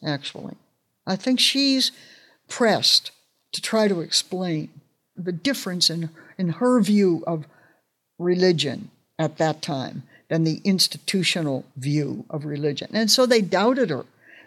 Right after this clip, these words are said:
and they mistrusted her, and they, you know, tried to shut this off because it was so atypical,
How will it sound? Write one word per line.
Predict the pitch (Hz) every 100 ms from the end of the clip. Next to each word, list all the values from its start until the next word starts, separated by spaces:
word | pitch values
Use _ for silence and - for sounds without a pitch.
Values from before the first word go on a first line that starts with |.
| -
and | 175 175 165
they | 185 180
mistrusted | 185 262 - 214 269 - 131
her, | 110 - - - - -
and | 165 160
they, | 180 196 196 185 - _ _ _ -
you | 190
know, | 190 175 170 147 - - -
tried | - 220 269
to | 247
shut | - 254 254 -
this | 233 -
off | 202 269 - - - - _ _ -
because | 190 - 190 180
it | 208 160
was | 165 247 185 135
so | - 185 170 156 - _ _ _ _ 180
atypical, | 185 185 139 - 202 196 - 139 -